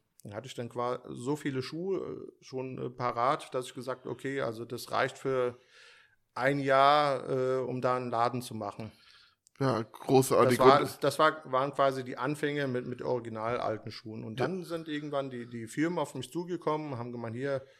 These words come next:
Speaker 1: ist ein geiles Konzept, was du hier hast, hast nicht Lust, äh, bei uns, äh, neue Schuhe quasi, äh,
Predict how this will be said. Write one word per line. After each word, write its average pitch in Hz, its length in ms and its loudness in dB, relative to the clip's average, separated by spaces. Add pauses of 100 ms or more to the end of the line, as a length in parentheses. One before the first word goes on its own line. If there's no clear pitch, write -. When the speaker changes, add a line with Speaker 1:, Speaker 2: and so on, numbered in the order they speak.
(420)
Speaker 1:
ist - 100 -16
ein 113 100 -10
geiles 139 300 4
Konzept, 160 420 4
was 156 160 2
du 160 80 -4
hier 151 200 2
hast, 151 240 0
hast 117 200 -4
nicht 127 180 -6
Lust, 151 300 -6
äh, 131 140 -2
bei 123 140 0
uns, 139 360 -4
äh, 131 460 -6 (280)
neue 156 540 6
Schuhe 185 280 0
quasi, 156 680 2
äh, 143 280 0